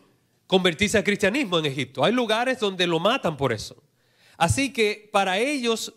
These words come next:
a darle estudio bíblico, tuvieron que ir despacito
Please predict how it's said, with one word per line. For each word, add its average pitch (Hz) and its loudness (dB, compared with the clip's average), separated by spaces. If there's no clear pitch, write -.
a 175 2
darle 247 0
estudio 233 -2
bíblico, 180 -2
tuvieron 190 -2
que 196 -2
ir 208 -6
despacito 208 -6